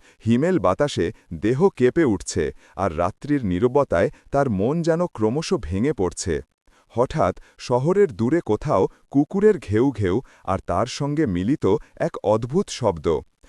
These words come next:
যেমন কোনো দরজার হঠাৎ খোঁচা কিংবা ধীরে ধীরে কেউ পা ফেলছে রাস্তার পাশে, রাঘবের মনকে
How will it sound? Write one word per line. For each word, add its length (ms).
যেমন 320
কোনো 240
দরজার 540
হঠাৎ 320
খোঁচা 500
কিংবা 240
ধীরে 380
ধীরে 320
কেউ 200
পা 280
ফেলছে 380
রাস্তার 400
পাশে, 440
রাঘবের 580
মনকে 480